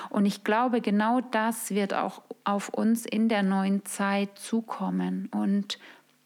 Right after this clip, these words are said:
ja, wir werden uns auf einer ganz anderen Ebene auch begegnen dürfen, wenn wir natürlich von dem Alten loslassen.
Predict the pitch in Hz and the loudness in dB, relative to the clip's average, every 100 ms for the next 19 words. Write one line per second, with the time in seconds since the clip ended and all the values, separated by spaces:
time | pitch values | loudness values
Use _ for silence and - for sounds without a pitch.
0 | _ _ _ _ _ _ - - 214 214 | _ _ _ _ _ _ -10 0 2 4
1 | 208 196 214 254 233 202 196 - - - | 4 4 2 4 4 4 4 0 -6 -4
2 | 214 - 208 214 208 254 254 - 208 226 | -2 0 2 2 4 4 4 2 2 2
3 | 202 202 196 - 208 247 226 185 180 190 | 2 0 0 0 0 2 2 2 2 0
4 | 185 - 185 190 196 - 202 185 180 180 | -2 -4 -4 -2 -2 0 2 2 0 -2
5 | 180 - - - _ - - - 214 233 | -2 -6 -6 -8 _ -16 -14 -4 2 4
6 | 269 247 226 - 247 269 269 - 220 208 | 6 4 2 2 2 4 2 0 2 2
7 | 196 - 190 208 240 240 220 208 233 277 | 2 0 2 2 2 2 2 4 2 0
8 | - 170 170 - - - | -2 -2 -2 -6 -8 -8